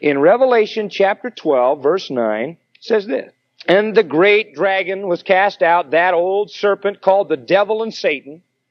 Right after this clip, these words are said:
Here's his character. "Who deceiveth the whole world." You see? That's always what he does. That's always what he does. He deceives. He lies.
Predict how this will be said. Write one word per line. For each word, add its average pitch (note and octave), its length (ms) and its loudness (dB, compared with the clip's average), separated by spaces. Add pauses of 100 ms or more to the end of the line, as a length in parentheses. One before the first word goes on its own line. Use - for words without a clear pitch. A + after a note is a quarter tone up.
(380)
Here's A#3 300 2
his B3+ 120 -4
character. D3+ 480 -4 (260)
"Who A#3+ 360 2
deceiveth D4 1120 -2 (260)
the F#3 340 2
whole C4+ 840 0 (220)
world." F#3 720 -2
You G3 140 -6
see? E4 520 -8 (760)
That's D#4 300 -2
always E4 560 0
what E4 200 -2
he F4 100 -6
does. G4 720 -4 (600)
That's D#4 200 0
always D#4+ 460 0
what E4 160 -2
he F4 80 -2
does. F4 220 -4 (180)
He C#4+ 200 -2
deceives. C4 840 -4 (140)
He C4+ 220 -2
lies. C4+ 680 2